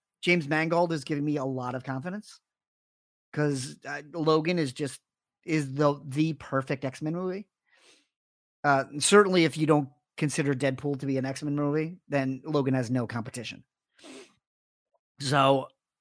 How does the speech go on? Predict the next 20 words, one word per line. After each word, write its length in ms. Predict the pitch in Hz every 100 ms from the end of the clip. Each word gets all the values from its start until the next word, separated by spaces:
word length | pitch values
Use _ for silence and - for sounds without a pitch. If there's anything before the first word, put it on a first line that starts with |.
| _ _ -
I 120 | 151
th-, 100 | - - - _ _ -
I 140 | 160
think 320 | - 170 165
it's 140 | 185 -
gonna 160 | 170
be 120 | 156
a 40 | 156
good 180 | 143 143
movie, 340 | 143 147 151
so 140 | 143
I 60 | 139
think 240 | 131 135
I'm 100 | 127
gonna 160 | 127 123
want 180 | 120 117
the 60 | 117
characters 460 | 120 113 113 -
from 240 | - -
it. 80 | 90